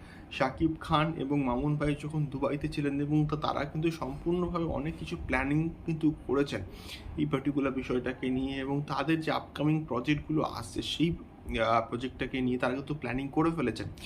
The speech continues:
তো দরদের পুরোপুরি কিন্তু কমপ্লিট একটা প্রজেক্ট, সব কিছু কমপ্লিট এবং even কয়েকটা দেশে নাকি দরদের সেন্সরও নাকি হয়ে গেছে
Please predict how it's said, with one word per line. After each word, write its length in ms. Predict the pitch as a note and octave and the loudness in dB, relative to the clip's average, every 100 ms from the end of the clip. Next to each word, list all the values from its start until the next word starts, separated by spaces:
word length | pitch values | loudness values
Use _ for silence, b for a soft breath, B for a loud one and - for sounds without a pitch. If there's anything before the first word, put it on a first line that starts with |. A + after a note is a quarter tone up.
| B B B B - | B B B B 8
তো 280 | F3+ F#3 - - | 10 10 4 0
দরদের 580 | B2 D3+ F#3 G#3 A3 D4 - - - | 4 4 4 0 0 -4 -10 -14 6
পুরোপুরি 400 | E3 F#3 F#3+ F#3 | 6 8 2 0
কিন্তু 260 | F#3 F3 | 0 -2
কমপ্লিট 580 | F3+ C#3 C#3 - F3 F3 | 0 0 0 2 2 2
একটা 180 | - D3+ | 0 0
প্রজেক্ট, 420 | D#3 D3+ D3 D#3+ - B B B - - | 0 0 0 -2 -6 B B B -8 0
সব 260 | E3 E3+ | 0 0
কিছু 200 | F#3 F#3 | -2 -4
কমপ্লিট 340 | F#3 D#3+ E3 F3 | 0 2 2 4
এবং 260 | F3 F3+ F3+ | 4 2 0
even 320 | E3+ E3 D3+ E3+ | 0 2 2 2
কয়েকটা 480 | - C3+ - - E3 D3 | 0 0 0 -2 -2 0
দেশে 400 | C3 D3 - A2 | 2 2 2 0
নাকি 280 | A2+ A#2+ - | -2 -4 -2
দরদের 460 | B2 A#2+ C3 D#3 D#3 | 0 0 2 2 0
সেন্সরও 760 | - - C3 C#3+ C#3+ F3 E3+ | -4 -6 -2 -2 2 4 4
নাকি 220 | E3 D3+ C#3+ | 4 2 0
হয়ে 280 | B2+ A#2+ | 2 2
গেছে 280 | D#2+ F#2 - | 2 -2 -10